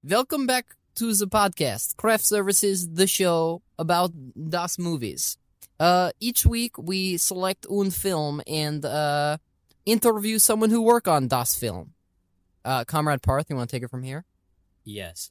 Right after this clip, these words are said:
Speaker 2: Uh, this week we talk about The Departed.
Speaker 1: The Departed, yeah.
Speaker 2: With its script supervisor, Martha Pinson. Now, Trent, I want you to remind me of a very simple opinion that you have. This interview,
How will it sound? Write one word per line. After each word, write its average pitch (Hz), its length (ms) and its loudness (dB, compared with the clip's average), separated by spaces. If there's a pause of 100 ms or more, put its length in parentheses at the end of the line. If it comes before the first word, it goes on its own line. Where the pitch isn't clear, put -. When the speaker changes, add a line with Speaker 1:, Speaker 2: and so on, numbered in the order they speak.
Speaker 2:
Uh, 98 320 -10
this 110 260 -12
week 110 380 -10
we 98 340 -10
talk 92 280 -14
about 90 560 -14 (440)
The - 80 -16
Departed. 107 440 -6 (200)
Speaker 1:
The 147 100 -10
Departed, 123 440 -6
yeah. 110 240 -12 (340)
Speaker 2:
With 95 380 -10 (120)
its 107 160 -14
script - 240 -14
supervisor, 90 760 -16
Martha 92 400 -20
Pinson. 135 560 -14
Now, 127 560 -6
Trent, - 240 -12
I 98 80 -10
want 98 180 -12
you 107 60 -12
to 95 60 -12
remind 90 380 -14
me 92 480 -16
of 95 120 -16
a 95 40 -18
very 101 240 -8
simple 92 560 -14
opinion 90 420 -6
that 90 160 -20
you 92 100 -20
have. 87 360 -20 (560)
This 117 340 -4
interview, 101 640 -10